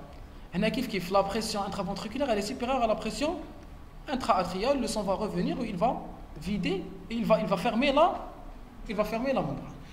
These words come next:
تبدأ la contraction isovolumétrique. Il y aura une pression ici, ici, ici. D'accord ? Ah, je vais augmenter la pression. Il y aura une contraction. L'augmentation de cette pression,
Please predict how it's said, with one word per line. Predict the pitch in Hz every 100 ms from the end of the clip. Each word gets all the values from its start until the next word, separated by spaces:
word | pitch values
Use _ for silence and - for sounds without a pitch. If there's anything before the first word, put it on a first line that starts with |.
| - - -
تبدأ | 254 214 277
la | 233
contraction | 226 - 226 - 254 240
isovolumétrique. | 196 196 196 180 170 151 143 - - 135 127 123 - - - - - - - - 175
Il |
y | 170
aura | 170
une | 165
pression | 175 170 156 143
ici, | 202 - - 135 - - - - - -
ici, | 190 175 - 139 - - - - - - - -
ici. | 180 175 170 147 139 - - - - -
D'accord ? | 175 180 269 - - -
Ah, | 143 143 143 - -
je | 175
vais | 175 -
augmenter | 233 175 208 202 269 311 330 - - -
la | 170 233 262 - - - -
pression. | - 175 170 - 143 139
Il | 175
y |
aura | 190
une | 202
contraction. | 170 156 156 151
L'augmentation | 226 214 226 220 247
de | 220
cette | 170 170
pression, | 170 170 139